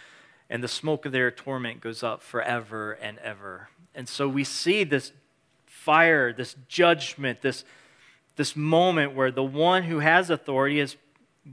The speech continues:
putting fire to it. He is coming, he is throwing this that are gathered into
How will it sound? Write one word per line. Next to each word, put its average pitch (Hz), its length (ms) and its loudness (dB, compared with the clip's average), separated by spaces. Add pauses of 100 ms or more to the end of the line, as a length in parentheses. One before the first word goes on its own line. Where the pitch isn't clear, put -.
(480)
putting 175 300 0
fire 165 500 2
to 104 260 -14
it. 92 140 -16
He 131 140 -2
is 135 160 0 (280)
coming, 156 500 0
he 123 140 -8
is 117 160 -6 (420)
throwing 156 520 2
this 131 320 -6 (360)
that 131 160 0
are 123 140 -2
gathered 135 720 2
into 131 720 -6